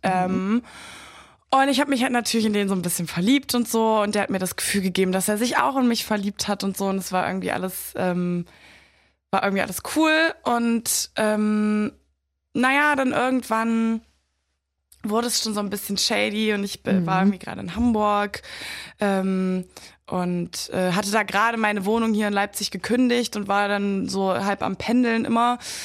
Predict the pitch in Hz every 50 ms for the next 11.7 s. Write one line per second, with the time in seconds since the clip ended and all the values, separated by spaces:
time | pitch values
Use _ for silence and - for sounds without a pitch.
0 | - - - - - - - 233 220 - 226 220 226 220 220 220 214 - - 202
1 | 196 196 196 185 - - - - - 208 233 262 262 233 208 214 180 185 190 196
2 | 190 - 185 - - - 208 220 226 226 208 - - 214 - 233 240 240 240 226
3 | 226 220 - - 214 196 - - - 233 254 277 269 - - 277 240 262 262 277
4 | 277 285 262 262 254 269 262 240 240 240 226 220 208 - 190 170 - - 220 240
5 | 254 254 240 - 240 233 - 233 233 - 214 202 196 196 185 - 190 - - -
6 | - 208 208 208 208 208 208 208 - - - - - - - - - - - 220
7 | 214 214 214 - 196 196 214 208 - - - - - 208 - 214 208 - - -
8 | - - - - 107 214 214 - - - _ _ _ _ _ _ _ _ _ _
9 | _ 208 214 202 - 226 - - - - - 214 202 214 214 214 208 202 196 -
10 | 185 185 - - - - - - 214 220 214 202 - - 226 - - - 196 202
11 | 190 - - 202 208 220 220 220 - 196 190 196 202 196